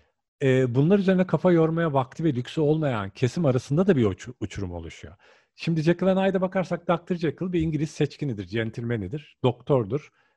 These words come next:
çok prestijlidir, muteber beyefendidir.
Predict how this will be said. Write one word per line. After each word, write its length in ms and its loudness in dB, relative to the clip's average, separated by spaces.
çok 240 -2
prestijlidir, 640 -4
muteber 640 -2
beyefendidir. 720 -4